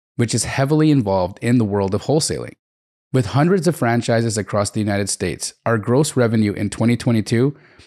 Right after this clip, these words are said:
was thirty-eight million dollars, with a gross profit of eighteen point four million dollars. I've completed over five thousand transactions, and I'm involved with sixty to eighty transactions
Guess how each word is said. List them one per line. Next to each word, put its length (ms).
was 240
thirty-eight 880
million 400
dollars, 480
with 100
a 60
gross 300
profit 580
of 180
eighteen 460
point 300
four 280
million 300
dollars. 460
I've 180
completed 540
over 280
five 500
thousand 440
transactions, 800
and 140
I'm 140
involved 600
with 200
sixty 540
to 180
eighty 240
transactions 920